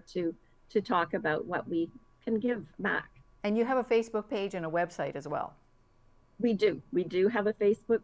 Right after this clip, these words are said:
Speaker 1: page. Uh, not, sorry, not a Facebook page, no.
Speaker 2: No.
Speaker 1: We have a web page, at w w w dot h h q l c dot c a. And there's also a way of getting, uh,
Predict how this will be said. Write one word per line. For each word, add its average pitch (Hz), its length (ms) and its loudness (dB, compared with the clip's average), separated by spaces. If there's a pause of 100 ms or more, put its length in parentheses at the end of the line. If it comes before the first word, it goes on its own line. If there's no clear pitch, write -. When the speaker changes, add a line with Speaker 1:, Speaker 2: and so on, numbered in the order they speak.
Speaker 1:
page. 226 400 2
Uh, 190 120 4
not, 220 280 4
sorry, 208 240 4
not 196 240 -4
a - 40 -2
Facebook 202 480 0
page, 156 260 -4
no. 175 180 -2 (160)
Speaker 2:
No. 160 80 -8
Speaker 1:
We 214 80 8
have 214 180 4
a 214 60 6
web 185 340 2
page, 202 320 -2 (320)
at 180 280 2
w 190 280 4
w 202 320 4
w - 0 -
dot 180 360 -4 (180)
h 185 280 -2
h 190 240 -2 (100)
q 196 300 0
l 180 200 -2
c 185 240 -2
dot 170 280 -2 (140)
c 180 220 0
a. 196 300 4 (460)
And 190 220 4
there's 196 200 0
also 196 320 0
a 190 100 2
way 180 220 0
of 170 120 -8
getting, 185 500 0
uh, 160 220 0